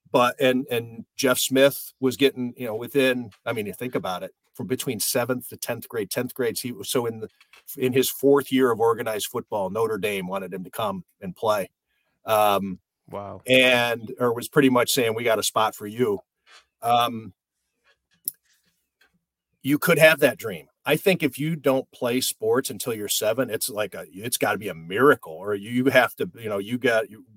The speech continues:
Speaker 1: those will be the Fred Jacksons of the future, is the guy
Speaker 2: Yeah.
Speaker 1: who didn't start playing. We do hear it. We, you know, Dalton,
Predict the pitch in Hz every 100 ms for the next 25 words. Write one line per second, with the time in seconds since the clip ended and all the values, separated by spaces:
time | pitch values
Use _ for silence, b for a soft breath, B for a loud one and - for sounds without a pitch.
0 | - 131 147 143 123 107 - 120 101 104
1 | 104 - 113 101 95 95 113 123 - 95
2 | 92 - 98 107 117 110 101 113 104 -
3 | 110 107 - 135 123 170 196 180 147 131
4 | 127 b b b 190 175 151 139 143 139
5 | 143